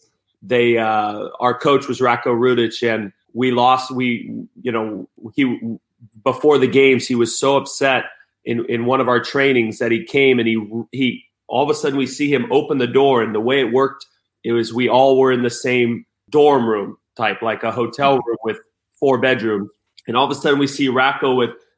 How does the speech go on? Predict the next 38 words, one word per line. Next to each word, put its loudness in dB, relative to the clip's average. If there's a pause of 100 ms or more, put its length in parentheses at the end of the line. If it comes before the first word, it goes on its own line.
(120)
come 0
in 2
with 0
a, -2 (360)
a -6
screwdriver, 0 (220)
and -4
he -6
starts -2
screwing, 2
driving 2
the 2
door. 2
And -4
I, -4
we're -6
sitting -4
here -6
going, -4 (200)
<laughs> -20
"What's -4
he -2
doing?" 0 (240)
And 2
we 4
realize 4
he's -8
taking 0
the -2
door 0
off, 4 (800)
and -2
then 0
he's -2
taking 0
the 0
door 2
off 4